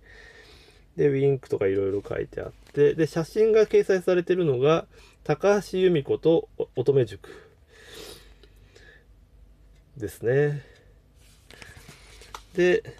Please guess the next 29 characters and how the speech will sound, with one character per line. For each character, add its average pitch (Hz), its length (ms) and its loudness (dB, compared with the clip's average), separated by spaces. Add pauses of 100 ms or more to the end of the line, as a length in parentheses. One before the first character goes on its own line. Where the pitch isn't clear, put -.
(340)
パ 156 120 -2
ラ 165 100 2
ッ - 20 -10
と - 200 -6
次 131 240 -6
の 131 120 2
ペ 113 200 0
ー 107 60 -2
ジ 104 80 -14
と 104 100 -4
か 104 80 -4
見 110 140 -6
て 101 200 -6
い 101 60 -8
く - 120 -20
と、 151 220 0
ま 143 400 -2 (180)
あ、 139 60 -4
ア 123 80 -2
イ 143 80 2
ド 117 100 2
ル 101 100 -2
冬 120 260 -2
の 127 100 2
時 117 140 -8
代 110 200 0
と 104 140 -12
か - 140 -12
ね、 90 220 -16